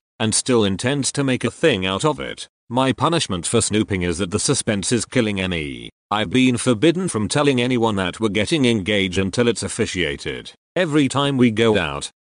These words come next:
the suspense that this may be the night drives me crazy. A romantic date at the beach the other evening ended with me saying, "Damn,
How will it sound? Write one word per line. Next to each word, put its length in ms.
the 100
suspense 640
that 160
this 200
may 140
be 120
the 100
night 320
drives 340
me 140
crazy. 640
A 120
romantic 580
date 260
at 100
the 80
beach 360
the 140
other 260
evening 340
ended 240
with 140
me 180
saying, 380
"Damn, 440